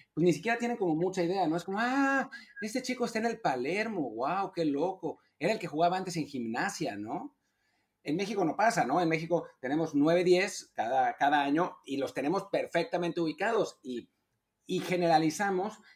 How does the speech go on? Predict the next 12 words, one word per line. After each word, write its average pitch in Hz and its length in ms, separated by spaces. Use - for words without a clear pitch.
de 127 140
acuerdo 151 640
a 113 180
la, 98 680
o - 280
sea, - 140
cómo 175 180
le 165 120
va 151 80
a 147 40
estos - 200
jugadores. 196 500